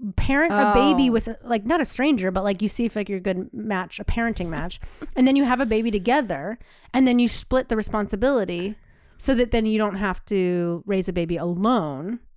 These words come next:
Speaker 1: Like, let's say you, you know, like, how
Speaker 2: Mm-hmm.
Speaker 1: sometimes women will, like, "Oh, I'll have a baby by myself because I
Speaker 2: Yeah.
Speaker 1: didn't meet anyone." But
Speaker 2: Right.
Speaker 1: then in this case, you can meet someone that doesn't, you don't have to be, like, married to,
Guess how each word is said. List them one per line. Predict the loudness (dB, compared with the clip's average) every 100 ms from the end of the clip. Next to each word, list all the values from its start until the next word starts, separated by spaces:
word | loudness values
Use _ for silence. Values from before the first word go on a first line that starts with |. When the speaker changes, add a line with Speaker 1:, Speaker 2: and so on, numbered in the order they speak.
| -20 _ -4
Speaker 1:
Like, | -2 0
let's | 0
say | 0
you, | -2 0
you | 0
know, | 2
like, | 0
how | -2 0 0
Speaker 2:
Mm-hmm. | 0 -4 -4
Speaker 1:
sometimes | 0 0 0
women | -2 -2 -2
will, | -2
like, | -4 -2
"Oh, |
I'll | -2
have | -2 -4
a |
baby | -4 -4 -2
by | -2
myself | -4 -6 -8 -8
because | -10 -8 -6
I |
Speaker 2:
Yeah. | 0 0 0 -4
Speaker 1:
didn't | -2 2
meet | 2
anyone." | 2 0 -2 -6 -6
But | 0
Speaker 2:
Right. | 2
Speaker 1:
then | 4
in | 2
this | 2 0
case, | -2 -2 -4 -6 -14 -20 -4
you | -2
can | 2 2 2
meet | 0 0 0
someone | 0 2 0
that | 0
doesn't, | -2 0
you |
don't | 0
have | 0
to | -2
be, | -2 -2
like, | -2 -4
married | -2 0 -2 -2
to, | -2